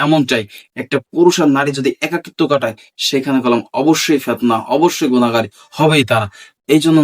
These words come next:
নারী দেখা যাচ্ছে তুমি বোরখা পরতেছো, একাকিত্ব পুরুষের সাথে সময় কাটাচ্ছ, তুমি নেকাব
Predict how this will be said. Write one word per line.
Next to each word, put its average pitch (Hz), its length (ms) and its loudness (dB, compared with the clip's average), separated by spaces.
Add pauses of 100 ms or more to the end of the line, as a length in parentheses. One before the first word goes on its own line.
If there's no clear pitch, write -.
নারী 147 240 -2
দেখা 143 220 -2
যাচ্ছে 131 260 -8
তুমি 135 140 0 (100)
বোরখা 147 360 2
পরতেছো, 123 400 -4 (440)
একাকিত্ব 131 360 -8 (140)
পুরুষের 131 420 -6
সাথে 123 160 -4 (100)
সময় 127 260 2
কাটাচ্ছ, 113 300 -6 (440)
তুমি 143 220 4
নেকাব 147 240 0